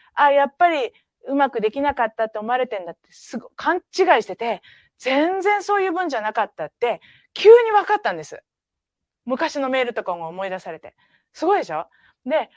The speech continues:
あ、あっちも全然そう思ってなかったんだって、分かったの。すごいでしょ？で、やっぱそれ、それは私にとっては、あの、癒しになったし、第一、これをもって、じゃあ次のミッションが私はできないんだなって分かった。だから神様はこれを癒さなければ、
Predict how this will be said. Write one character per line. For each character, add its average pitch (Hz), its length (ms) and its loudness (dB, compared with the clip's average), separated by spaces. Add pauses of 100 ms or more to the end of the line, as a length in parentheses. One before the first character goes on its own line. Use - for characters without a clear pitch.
あ、 311 120 0 (200)
あ 339 120 2
っ 381 140 -4
ち 523 160 2
も 208 220 -4 (100)
全 320 160 -6
然 554 260 0
そ 480 120 -6
う 494 60 0
思 494 100 -2
っ - 20 -20
て 330 80 -6
な 247 100 0
か 226 100 -2
っ - 60 -6
た 185 100 -8
ん 165 60 -12
だ 151 100 -14
っ - 40 -20
て、 220 380 -4 (240)
分 254 100 -6
か 339 100 0
っ 339 60 -8
た 180 80 -4
の。 151 120 -8 (960)
す - 160 -12
ご 320 100 -2
い 302 40 -2
で 226 60 -4
し 165 40 -8
ょ？ 180 200 -8 (300)
で、 349 80 -4
や 370 60 2
っ 359 40 2
ぱ 339 120 0
そ 370 100 -2
れ、 392 220 2
そ 311 120 -6
れ 330 160 -2
は 302 180 6
私 269 260 -4
に 269 60 -8
と 269 80 -4
っ 262 60 -6
て 202 120 -8
は、 220 240 2 (240)
あ 185 160 -10
の、 160 500 -14
癒 240 180 0
し 339 140 -12
に 269 60 -6
な 180 80 -10
っ - 40 -18
た - 120 -14
し、 294 340 -8 (400)
第 285 140 0
一、 - 240 -12
こ 381 180 -2
れ 415 100 2
を 427 60 0
も 427 140 -2
っ - 20 -12
て、 - 220 -20
じ 320 80 -4
ゃ 285 60 0
あ - 20 -10
次 311 320 -10
の 294 80 -6
ミ 226 100 -8
ッ - 20 -12
シ - 160 -14
ョ 185 60 -14
ン 165 80 -16
が 185 80 -8
私 175 280 -12
は 214 40 -10
で 180 140 -12
き 196 40 -10
な 269 100 -4
い 208 40 -14
ん 165 60 -14
だ 147 80 -12
な 160 100 -14
っ 160 80 -20
て 165 80 -16
分 151 80 -16
か 156 80 -14
っ - 80 -20
た。 - 140 -20 (500)
だ 294 100 -2
か 320 100 2
ら 277 80 0
神 339 180 -8
様 269 140 -6
は 208 60 -10
こ 254 100 -2
れ 240 80 0
を 226 40 -2
癒 339 240 -4
さ 403 140 -6
な 370 160 -6
け 311 100 -6
れ 277 80 -4
ば、 285 240 -2